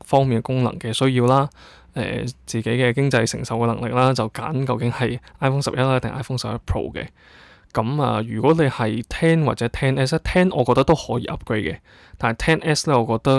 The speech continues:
呃，未必一定有好大嘅需要，除非你真係好需要嗰個 wide angle 嗰個鏡頭。如果你覺得，呃，嗰個係一個 must 嘅話呢，咁你就 trade in 啦，去 upgrade 啦，咁樣。咁如果唔係呢，都可以再等多一年咯。即係，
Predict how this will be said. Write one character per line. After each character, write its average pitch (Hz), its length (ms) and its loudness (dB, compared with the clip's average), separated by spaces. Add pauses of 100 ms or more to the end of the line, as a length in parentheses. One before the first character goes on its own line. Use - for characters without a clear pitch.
呃， 110 500 -4 (460)
未 123 200 0
必 156 260 2
一 170 60 -2 (160)
定 120 220 2
有 113 140 4
好 113 360 -2
大 113 180 2
嘅 120 120 -6
需 135 220 2
要， 120 100 0
除 - 220 -6
非 156 180 4
你 131 120 4
真 147 140 -2
係 123 140 -2
好 110 160 -4
需 147 160 2
要 120 80 2
嗰 110 40 -2
個 120 80 2 (180)
wide 123 240 2
angle - 120 -6
嗰 117 180 0
個 107 100 -8
鏡 - 100 -8
頭。 - 240 -10 (460)
如 123 120 2
果 139 60 4
你 131 60 2
覺 120 100 0
得， 135 180 2 (140)
呃， 110 360 -4
嗰 135 140 -2
個 135 120 0
係 120 180 2
一 131 40 0
個 131 100 2
must 117 400 -2
嘅 113 180 -4
話 113 120 -2
呢， 131 180 0
咁 120 200 -2
你 113 120 -2
就 - 120 -8 (280)
trade 131 260 2
in 131 60 2
啦， 127 200 2
去 123 60 -2
upgrade 113 360 -2
啦， 110 100 -2
咁 - 80 -8
樣。 - 200 -8 (600)
咁 147 320 0
如 117 140 0
果 139 80 4
唔 143 60 0
係 117 180 -4
呢， 120 100 0
都 147 480 2
可 143 220 2
以 143 120 2
再 120 140 4 (160)
等 117 240 -4
多 127 180 4
一 123 60 2
年 120 160 -4
咯。 113 160 -4
即 147 100 -2
係， 117 240 0